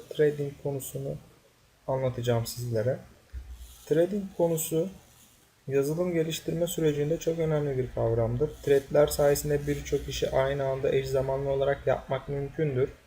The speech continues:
Yürütülen iş parçacıklarını bir süre bekletmek veya istenen anda sonlandırmak da mümkündür. Trading işlemlerini yöneten tipler dot net Framework tarafından sistem trading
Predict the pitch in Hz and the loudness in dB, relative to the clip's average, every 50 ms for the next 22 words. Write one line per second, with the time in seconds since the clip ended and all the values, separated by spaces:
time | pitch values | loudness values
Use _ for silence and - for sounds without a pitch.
0 | _ _ _ _ _ _ - 139 139 143 143 143 156 160 175 170 170 - - 156 | _ _ _ _ _ _ -6 -4 -2 -2 -2 0 4 6 6 6 4 2 -2 -4
1 | - - - - 151 147 143 143 - 143 143 147 - - 147 143 139 139 135 135 | -4 -4 0 2 4 4 4 4 0 -2 -2 -4 -6 0 2 2 2 2 0 -4
2 | 135 151 170 - - - - - - - - - - - - 160 170 170 - - | -6 -6 -8 -10 -14 -20 -20 -20 -20 -20 -20 -20 -16 -6 -2 0 0 0 0 2
3 | 165 151 147 151 147 143 139 - 143 147 147 - 156 156 151 156 - 147 139 139 | 6 6 8 8 8 6 6 6 2 2 2 2 0 -2 -2 0 4 6 8 8
4 | 135 147 - - - 139 139 147 151 156 160 - - - - 139 131 131 131 131 | 8 6 4 0 0 0 0 2 0 0 -2 -4 -6 -4 -2 -2 -2 -2 0 2
5 | 151 160 - - 139 139 139 139 135 139 139 139 139 143 151 165 170 - - 147 | 2 2 2 2 0 0 0 0 -2 -2 0 0 0 0 0 -2 0 0 0 0
6 | 135 127 120 120 120 - 120 120 120 143 180 - - - - - - - - - | 0 0 0 -2 -2 -2 -2 0 0 0 -2 -4 -8 -18 -20 -20 -20 -20 -20 -20
7 | - - - - - - - - 151 170 185 190 185 185 185 185 190 185 - - | -20 -20 -18 -16 -14 -10 -6 0 2 4 4 4 4 2 0 0 -2 -4 -6 -8
8 | - - - - 151 - - 160 156 151 151 151 151 151 160 165 160 156 151 147 | -10 -10 -8 -6 -4 -2 0 4 4 4 4 4 4 4 4 4 4 4 4 4
9 | - - 135 131 127 123 - - - 165 165 185 196 - - - - - - - | 4 4 2 2 2 -4 -6 -2 2 4 4 4 4 0 -4 -8 -8 -8 -8 -8
10 | - - - - - - - - - - - - 131 139 143 - - - - 165 | -10 -10 -10 -10 -10 -10 -8 -8 -8 -6 -6 2 6 6 6 6 6 4 2 2
11 | 165 - - - - 156 156 156 160 156 151 151 151 - - - - - 139 139 | 2 2 0 2 4 6 6 6 6 6 6 6 6 6 2 -2 0 2 4 4
12 | 139 139 - 135 131 127 123 127 139 160 190 - - - - - - - - - | 4 2 -2 -6 -4 0 0 2 0 0 -2 -6 -10 -12 -12 -12 -14 -14 -14 -16
13 | - - - - - - - - 160 160 165 160 - 156 156 156 151 156 156 156 | -14 -12 -8 -4 -4 -2 2 4 4 4 4 4 4 6 6 6 6 4 0 -4